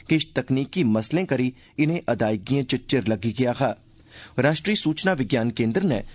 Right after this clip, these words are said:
ਹੁਣ ਇਸ ਸਮੱਸਿਆ ਦੀ ਹੱਲ ਕਰੀ ਲੈਤਾ ਹੈ ਤੇ ਇਹਦੇ ਕਨਨੈ ਹੁਣ ਨਵੀਂ ਵਿਵਸਥਾ ਤਹਿਤ ਭੁਗਤਾਨ ਕਰਨੇ ਵਾਲਾ ਜੰਮੂ ਕਸ਼ਮੀਰ ਪਹਿਲਾ ਕੇਂਦਰ ਸ਼ਾਸਿਤ ਪ੍ਰਦੇਸ਼ ਬਣੀ ਗਿਆ ਹੈ। ਸੋਲਾਂ ਕਰੋੜ ਪੈਂਹਠ ਲੱਖ ਰੁਪਏ ਦੀ ਰਕਮ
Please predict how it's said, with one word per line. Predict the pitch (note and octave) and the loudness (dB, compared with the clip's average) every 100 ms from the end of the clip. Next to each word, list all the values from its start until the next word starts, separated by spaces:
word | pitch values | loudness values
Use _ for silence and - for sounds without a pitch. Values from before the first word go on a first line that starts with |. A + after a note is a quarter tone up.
| - | -4
ਹੁਣ | D3 D#3+ | 0 0
ਇਸ | D#3 | 0
ਸਮੱਸਿਆ | B2 - A2+ - B2+ | -2 0 0 0 -2
ਦੀ | A#2 C3+ | 0 0
ਹੱਲ | C3+ | 0
ਕਰੀ | B2+ G#2+ | 0 0
ਲੈਤਾ | G#2+ A#2 B2+ | 0 0 -2
ਹੈ | D3 - - - | -2 -6 -8 -2
ਤੇ | |
ਇਹਦੇ | D#3+ D#3 | 0 0
ਕਨਨੈ | D#3 C#3 D#3+ | 0 0 0
ਹੁਣ | E3 | 0
ਨਵੀਂ | B2 A2+ D#3+ | 2 2 0
ਵਿਵਸਥਾ | A#2+ G2 G#2+ - G#2+ | 0 0 -2 -2 0
ਤਹਿਤ | D3 C3+ A2+ A2+ - - | 0 0 -2 -6 -12 -4
ਭੁਗਤਾਨ | D3+ C3+ D#3 D#3+ | -2 0 0 0
ਕਰਨੇ | D3 A2+ G#2+ G#2+ | 0 0 2 2
ਵਾਲਾ | A2+ B2 | 2 0
ਜੰਮੂ | G#2+ G#2+ G#2 | 0 0 2
ਕਸ਼ਮੀਰ | A#2+ - A#2 A#2 - | 0 0 0 0 0
ਪਹਿਲਾ | A#2+ D#3 | 0 0
ਕੇਂਦਰ | D#3 G#2+ G#2 | 0 0 0
ਸ਼ਾਸਿਤ | G2+ A2+ G#2+ G#2+ | 0 0 -2 -4
ਪ੍ਰਦੇਸ਼ | A#2+ G#2+ A2+ - | -2 0 0 0
ਬਣੀ | A#2+ A2+ | -2 0
ਗਿਆ | C#3 | 0
ਹੈ। | A2+ - - - - - - - | 0 -4 -12 -20 -20 -20 -18 -4
ਸੋਲਾਂ | - E3+ G#3 | 0 0 0
ਕਰੋੜ | - D3+ E3 | 0 -2 -2
ਪੈਂਹਠ | - D#3+ F3+ | -2 -2 0
ਲੱਖ | C3 G#2+ | -2 0
ਰੁਪਏ | A2+ A#2 | -2 0
ਦੀ | G#2+ G#2+ | 0 0
ਰਕਮ | A2 C#3 | 0 0